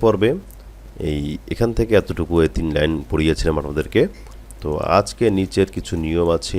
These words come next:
এবং আর বেশ কয়েকটি লাইন আপনাদেরকে পড়াবো। আপনারা আমার ভিডিওটি দেখবেন এবং মনোযোগ সহকারে দেখার পরে আপনারা নিজেরা এই বইটি নিয়ে পড়বেন। এই বইটার লিংক নিচে দেওয়া থাকবে, আর যদি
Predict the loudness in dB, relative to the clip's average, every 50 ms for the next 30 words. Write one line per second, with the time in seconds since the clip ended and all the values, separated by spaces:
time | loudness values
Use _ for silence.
0 | -2 -2 -2 -2 -4 -4 -4 -4 -4 -4 -4 -4 -6 -6 -6 -6 -8 -8 -8 -8
1 | -8 -6 -4 -4 -6 -6 -6 -8 -8 -6 -8 -8 -10 -8 -8 -6 -4 -4 -2 -4
2 | -4 -4 -8 -18 -18 -18 -18 -20 -20 -10 -6 -4 -2 -2 0 0 2 2 2 0
3 | 0 -2 -2 -2 -2 0 -2 0 0 0 0 0 -2 -2 0 0 0 0 -2 -2
4 | 0 2 2 2 2 0 -2 -4 -2 0 0 0 0 0 0 0 0 -2 -2 -4
5 | -2 0 2 4 4 4 2 4 2 0 0 -2 -2 -2 0 0 0 -2 -2 -2
6 | -2 -2 0 0 -2 -2 -2 0 0 0 0 -2 -2 -4 -4 -2 0 0 0 0
7 | -2 -4 -4 -2 -4 0 2 4 4 4 4 2 -2 -4 -6 -14 -20 -20 -20 -20
8 | -20 -20 -20 -20 -20 -12 -8 -4 0 2 2 2 2 2 0 0 0 -2 0 -2
9 | -2 -2 -2 0 2 2 2 2 2 0 -2 -2 0 0 2 2 2 0 -2 -2
10 | -4